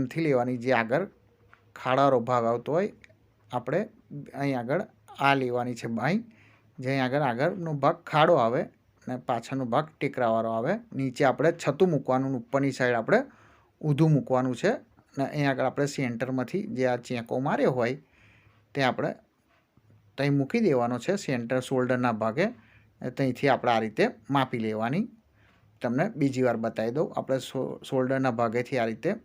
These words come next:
માપી દેવાની છે. એટલે પરફેક્ટ રીતે તમારે આવતી હોય તો ત્યાંથી ચાલુ કરવાની, તમારથી વધારે કપાઈ ગઈ હોય તો થોડી બહાર કાઢી નાખવાની ને ઓછી કપાઈ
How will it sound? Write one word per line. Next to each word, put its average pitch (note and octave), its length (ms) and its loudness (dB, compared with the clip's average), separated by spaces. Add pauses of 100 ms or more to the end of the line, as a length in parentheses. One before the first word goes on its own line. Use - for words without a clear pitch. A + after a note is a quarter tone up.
(180)
માપી A#2+ 320 0
દેવાની A2+ 380 -4
છે. E3 100 -4
એટલે C3+ 260 -10
પરફેક્ટ B2 440 -6
રીતે A#2+ 260 -6
તમારે B2+ 280 0 (580)
આવતી C#3 440 4
હોય B2 180 4 (160)
તો C#3 60 -8 (240)
ત્યાંથી D3 380 2
ચાલુ B2+ 300 4
કરવાની, B2+ 360 0 (400)
તમારથી C3 480 2
વધારે C3 380 2
કપાઈ C3+ 300 2
ગઈ A#2 100 2
હોય A2 100 -4
તો B2 140 -2
થોડી C3+ 220 -2 (100)
બહાર D#3+ 180 12
કાઢી A#2 220 2
નાખવાની A#2 380 -2 (540)
ને C#3 220 -2
ઓછી D#3 320 2
કપાઈ A#2 320 -2